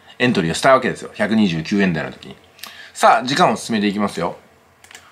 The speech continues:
慌ててエントリーして私は出かけていったんですけども、それから二十八日の十四時なんですけども、Nをね、これ仮設したってのはどういうことかっていうと、エヌジーになるんではないかなと思って、デイリーの方を見てるんですよ。あ、すいません。今これデイリーに切り替えましたからね。先ほどのは四時間です。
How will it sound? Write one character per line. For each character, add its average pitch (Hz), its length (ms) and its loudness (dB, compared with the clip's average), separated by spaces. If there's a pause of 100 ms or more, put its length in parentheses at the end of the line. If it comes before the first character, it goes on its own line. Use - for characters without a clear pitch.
(240)
慌 147 200 6
て 160 100 -4
て 165 80 2
エ 180 80 4
ン 175 80 2
ト 147 80 2
リ 117 80 2
ー 107 40 2
し - 60 0
て 131 100 2
私 104 280 0
は 107 140 4
出 101 100 -4
か 113 140 2
け 104 100 -2
て 107 80 -2
い - 20 0
っ - 40 -10
た 110 160 2
ん 92 40 0
で 85 60 -4
す - 80 -14
け 90 60 -8
ど 90 80 -4
も、 98 400 0 (360)
そ - 140 -4
れ 151 80 2
か 151 100 2
ら 147 80 2
二 160 140 2
十 131 100 4
八 110 240 0
日 110 180 0
の 90 260 -2
十 117 160 2
四 131 120 8
時 101 100 0
な 87 100 0
ん 82 60 -4
で 80 60 -6
す - 60 -12
け 95 80 -10
ど 104 60 -2
も、 101 140 0
N 214 280 4
を 87 80 0
ね、 196 200 -4 (280)
こ 120 100 -2
れ 110 300 4
仮 - 160 -12
設 117 200 -4
し - 80 -6
た 123 100 2
っ - 20 -4
て 101 80 -6
の 92 60 -2
は 90 60 -6
ど 117 60 2
う 127 40 6
い - 20 2
う 101 40 0
こ 98 60 2
と 80 80 -12
か 71 120 -8
っ - 20 -18
て - 140 -10
い 92 40 -2
う 92 60 -6
と、 98 360 2 (360)
エ 147 100 2
ヌ 214 140 6
ジ 220 100 2
ー 254 40 4
に 247 40 4
な 254 80 6
る 233 80 6
ん 151 80 0
で 117 60 4
は 104 60 4
な 98 120 2
い 90 60 -6
か 95 80 -2
な 107 160 4
と 101 80 -4
思 90 140 -4
っ - 20 -12
て、 107 340 0
デ 127 160 6
イ 107 60 4
リ 101 100 2
ー - 20 0
の 85 120 -2
方 92 80 -4
を 87 60 -2
見 92 100 0
て 87 100 -6
る 78 80 -8
ん 73 40 -14
で - 40 -18
す - 60 -14
よ。 67 200 -8
あ、 127 120 2
す 202 100 2
い - 20 6
ま 214 80 4
せ 175 80 2
ん。 135 40 2
今 151 180 2
こ 101 120 -2
れ 95 60 -2
デ 147 120 4
イ 127 40 4
リ 90 120 0
ー - 20 -4
に 82 240 -6
切 107 140 -2
り 95 40 0
替 95 120 0
え - 20 2
ま 90 120 -2
し - 40 -12
た - 60 -12
か 73 80 -8
ら 113 60 -4
ね。 156 100 0
先 165 260 -2
ほ 170 80 4
ど 170 80 2
の 113 60 2
は 87 40 -4
四 98 120 -4
時 190 80 -8
間 73 160 -8
で - 60 -14
す。 - 200 -18